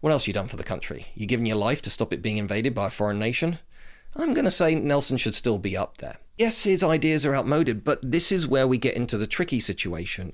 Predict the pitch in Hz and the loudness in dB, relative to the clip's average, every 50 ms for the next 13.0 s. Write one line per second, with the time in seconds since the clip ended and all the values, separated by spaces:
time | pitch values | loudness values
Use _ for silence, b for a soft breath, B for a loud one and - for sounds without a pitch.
0 | - - 98 92 90 90 95 - - B B B B B B B B B B B | -8 -6 -4 -4 -4 -4 -8 -10 -14 B B B B B B B B B B B
1 | B B B B B - 135 180 226 233 226 - - 214 - - - 110 117 110 | B B B B B 2 4 4 4 4 2 2 2 2 2 2 0 0 2 2
2 | 107 101 - - - 92 - - - - 92 101 113 - - - - 110 151 190 | 2 0 -2 -4 -4 -4 -4 -4 -4 -4 -4 -4 -4 -4 -6 -8 -4 -2 0 0
3 | - - 180 - 190 165 156 - 127 127 - - - - - 240 214 139 107 92 | 0 0 0 0 0 0 0 0 0 2 2 2 2 2 2 2 2 2 0 0
4 | 123 156 165 - - - - 208 170 196 202 165 - 180 165 160 160 165 156 - | -2 -4 -4 -8 -12 -2 0 2 4 4 4 4 2 4 4 4 4 4 2 -2
5 | - _ - - - - - 262 247 240 165 143 170 185 170 - - - 160 147 | -6 _ -10 -8 -6 0 4 4 6 6 6 6 4 2 -2 -4 -2 -2 0 0
6 | - - - 165 160 165 160 160 156 - - 156 156 147 147 147 147 143 135 120 | 0 0 2 2 4 4 4 2 2 0 2 2 4 6 6 6 6 4 4 2
7 | 147 139 135 131 131 131 127 113 - - - 202 240 214 202 190 165 156 135 - | 2 2 2 2 2 2 0 0 -2 -4 -2 0 2 2 4 4 4 2 0 -4
8 | - - - 226 240 240 233 226 202 165 156 156 135 120 131 180 202 214 208 196 | -4 0 2 4 4 4 4 2 2 2 2 2 2 2 2 4 4 6 6 4
9 | 180 143 190 175 143 117 110 120 135 123 - - 139 123 135 156 160 139 151 139 | 4 4 6 4 6 4 4 2 0 -2 -2 -2 0 0 2 2 2 2 2 2
10 | 123 139 139 131 113 123 120 117 - - 104 113 107 101 127 107 82 - - - | 4 4 4 4 2 2 0 0 -2 -2 -2 0 0 2 0 0 -2 -6 -12 -16
11 | - - _ - 175 156 131 185 214 226 185 - - - 190 190 180 156 123 107 | -20 -20 _ -2 0 2 4 4 2 2 2 2 2 4 4 4 4 4 2 2
12 | 101 117 - 120 120 - 143 156 170 156 - 131 131 123 113 110 107 104 98 | 0 0 0 0 0 2 2 2 2 2 2 4 4 4 4 4 2 0 -2